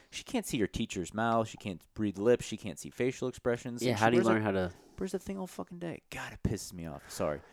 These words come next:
Speaker 2: No, dude, me too. How do you learn how to,
Speaker 1: <sighs>
Speaker 2: how to read body language and
Speaker 1: Right.
Speaker 2: nonverbal communications?
Speaker 1: For sure.
Speaker 2: You know, like, my daughter, she feels weird not wearing a mask now. Like, she's
Speaker 1: Yeah.
Speaker 2: been condi-, I'm like, "Fuck, dude."
Speaker 1: I
Speaker 2: Like, they, I'm
Speaker 1: know.
Speaker 2: like, "Addison, take your mask off. You don't need it," but she
Speaker 1: Yep.
Speaker 2: feels uncomfortable.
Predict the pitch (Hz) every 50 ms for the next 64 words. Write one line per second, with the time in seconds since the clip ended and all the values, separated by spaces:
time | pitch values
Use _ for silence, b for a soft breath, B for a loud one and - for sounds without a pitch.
0 | - - 175 190 139 98 95 - 165 170 117 120 151 165 - - 226 208 131 -
1 | - - 151 185 202 202 196 202 202 190 185 185 190 190 185 165 123 - - 175
2 | 165 165 170 170 156 151 165 185 180 151 151 147 170 202 190 165 127 113 110 98
3 | 98 98 95 104 101 107 117 117 127 123 196 131 131 131 135 131 - 147 143 139
4 | 135 - - 147 170 170 - 151 147 - - 180 151 - 117 120 113 85 113 113
5 | 101 - 120 135 143 113 113 107 117 123 113 101 98 - B B B B B B
6 | B B B - - - 160 185 180 - - 160 151 131 120 107 117 131 127 110
7 | 107 107 110 110 - - 107 107 104 98 95 87 95 98 98 90 - - 85 80
8 | - - - - - - 95 - - 120 104 113 117 101 - 101 98 104 98 -
9 | - 101 104 - - - - - - - - - - - - - - 98 98 98
10 | 104 123 113 107 120 113 - - - 110 104 95 - 85 85 - 110 107 - 127
11 | 123 113 101 98 - - 98 95 95 92 - - - b b b b b b b
12 | - 95 104 113 - - 123 120 117 110 113 110 107 104 - - - 135 - -
13 | 110 104 - - 123 120 117 117 113 110 104 - - - 147 160 - - 107 98
14 | 90 87 85 -